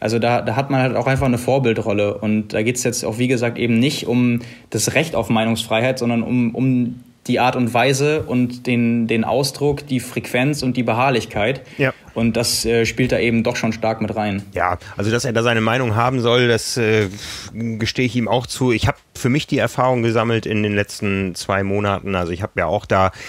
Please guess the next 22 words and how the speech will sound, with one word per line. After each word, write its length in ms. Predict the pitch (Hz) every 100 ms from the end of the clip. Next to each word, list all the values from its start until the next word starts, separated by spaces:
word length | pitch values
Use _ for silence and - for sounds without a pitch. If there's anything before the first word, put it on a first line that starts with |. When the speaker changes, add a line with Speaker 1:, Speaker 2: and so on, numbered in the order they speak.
| -
Speaker 2:
mal 140 | - 104
mehr, 200 | 107 123
mal 200 | 117 98
weniger, 600 | 120 127 110 110 92 101
ähm, 200 | 104 107
aktiv 500 | 117 - - 127 -
irgendwo 460 | 123 107 95 107
zur, 500 | 107 - 110 107 101 - - - - - -
äh, 100 | 110
Beleuchtung 440 | 113 113 127 120
von 140 | 110 104
Fakten, 480 | - - - 123
äh, 80 | 107
versucht 280 | - 117 110
beizutragen. 840 | 107 127 - - 107 117 123 131 - - 101 -
Auch 280 | - 131 135
auf 180 | 135 -
meinen 320 | 107 139 156
Facebook-Kanälen, 1400 | - 156 - 165 117 123 - 143 139 156 170 147 113 110
wo 160 | 123
ich 120 | 117
auch, 380 | 117 123 135 -